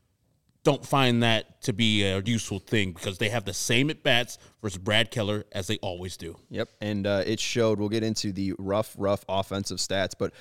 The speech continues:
Speaker 2: we can just sum it up by bottom of the first, three up, three down. Bottom of the second, three up, three down. Bottom of the third, three up, three down. Bottom of the fourth, Herb, it's three up, and it is three down. Bottom of the fifth,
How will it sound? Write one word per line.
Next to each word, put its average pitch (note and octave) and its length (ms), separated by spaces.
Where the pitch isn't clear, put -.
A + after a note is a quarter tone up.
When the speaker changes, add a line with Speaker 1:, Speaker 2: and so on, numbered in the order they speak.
Speaker 2:
we B2+ 100
can B2+ 160
just A#2+ 260
sum B2 220
it A2+ 140
up A#2 240
by G#2+ 260
bottom C#3+ 280
of C#3 80
the C3 80
first, F3+ 460
three C3 320
up, C#3+ 200
three C3 220
down. D3 380
Bottom A2+ 260
of A#2+ 40
the A#2+ 60
second, D3+ 420
three G#3 320
up, F#3+ 320
three A2+ 300
down. A#2+ 340
Bottom E3+ 220
of F3 60
the F#3 40
third, F#3+ 400
three A3 280
up, - 380
three G#2+ 240
down. B2+ 400
Bottom E3+ 220
of F3 40
the E3 60
fourth, F3 380
Herb, D#3 240
it's C#3+ 200
three F#3 220
up, F3 300
and D3+ 220
it D3 100
is C3 240
three G#2 240
down. A2 400
Bottom G3+ 220
of - 20
the F#3+ 60
fifth, F#3 340